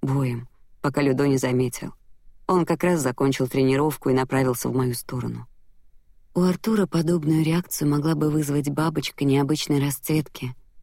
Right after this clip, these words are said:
искусный гобелен или закат, и все в таком духе.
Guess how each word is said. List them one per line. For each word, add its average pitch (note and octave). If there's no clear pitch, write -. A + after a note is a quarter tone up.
искусный D3+
гобелен C3
или C3
закат, C3
и D#3
все D3
в -
таком C#3
духе. -